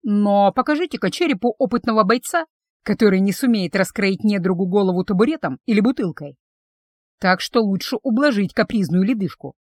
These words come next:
и сохранить не только столы и кружки, но и репутацию.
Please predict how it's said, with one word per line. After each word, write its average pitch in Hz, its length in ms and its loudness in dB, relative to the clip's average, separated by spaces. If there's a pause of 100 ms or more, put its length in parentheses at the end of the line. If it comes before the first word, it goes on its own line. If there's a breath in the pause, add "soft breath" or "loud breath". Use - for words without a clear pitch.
(220)
и 220 180 2
сохранить 214 600 0
не 208 100 4
только 262 340 -4
столы 226 340 -2
и 175 60 -2
кружки, - 480 -6 (120)
но 190 240 0
и 170 40 0
репутацию. 165 680 -4